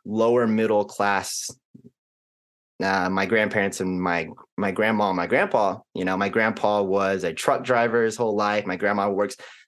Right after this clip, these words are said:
still in the same corn factory to this day. And the only reason they're able to buy a house around that two thousand eight time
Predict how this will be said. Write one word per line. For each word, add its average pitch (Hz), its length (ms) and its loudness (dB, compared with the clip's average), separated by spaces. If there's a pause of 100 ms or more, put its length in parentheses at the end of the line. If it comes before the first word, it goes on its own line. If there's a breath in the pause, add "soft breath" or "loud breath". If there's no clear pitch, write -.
still 165 440 2
in 143 60 4
the 123 100 2
same 113 360 0
corn 101 280 -2
factory 90 480 -2
to 92 120 -2
this 85 160 -4
day. 92 360 0 (400 loud breath)
And 101 240 0
the 101 140 0
only 135 320 4
reason 123 340 0
they're 104 140 2
able 104 340 0
to 98 120 -8
buy 95 320 0
a 101 60 4
house 117 340 0
around 95 340 0
that 87 140 -4
two - 120 -4
thousand 92 280 0
eight 95 180 0
time 135 420 0